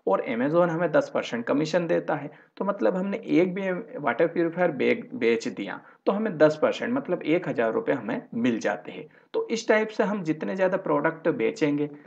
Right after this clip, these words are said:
हमारी लिंक के through, उतना ही पैसा इस वेबसाइट से हम कमाएंगे। तो एक ये भी तरीका है अपनी वेबसाइट से पैसे कमाने का, समझ गए होंगे आप। अब अगली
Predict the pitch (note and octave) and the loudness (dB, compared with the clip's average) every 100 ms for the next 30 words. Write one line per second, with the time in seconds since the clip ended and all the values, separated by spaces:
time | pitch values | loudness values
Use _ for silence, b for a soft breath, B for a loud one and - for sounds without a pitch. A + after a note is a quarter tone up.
0 | B C3+ D3+ D#3 A#2+ A#2 C3 C#3+ C#3+ C#3+ | B 0 4 4 2 -2 -2 -4 -4 -4
1 | C#3+ B B - - A3+ A3 A3+ - - | -6 B B -10 -2 0 0 0 -2 -2
2 | - G#3+ - D3+ - C3+ C3 F3 G3+ A3 | -6 -6 0 0 0 -2 -2 -4 -4 0
3 | B2 G2+ F#2 F#2 - - b b - - | 0 0 -4 -8 -14 -16 b b -8 -6
4 | - F#3 G#3+ E3 D#3+ F3+ A3 G#3 A3 A3 | 0 0 0 0 2 2 0 -2 0 0
5 | G3 A3 A3 F#3+ D3+ - - B2+ - - | 2 0 -2 -2 -2 0 -2 0 -2 -2
6 | G#2+ - - G2 F2+ - - - - _ | -2 -2 -6 -6 -8 -10 -14 -20 -20 _
7 | _ _ _ _ - - - B2+ C3+ C#3+ | _ _ _ _ -20 -16 -4 0 0 2
8 | C#3+ C3+ C#3+ C#3 C3 - - D#3 D#3 G#2+ | 2 2 0 0 -2 -6 -4 -4 -4 -6
9 | G#2+ A#2+ C3 B2+ | 0 2 2 0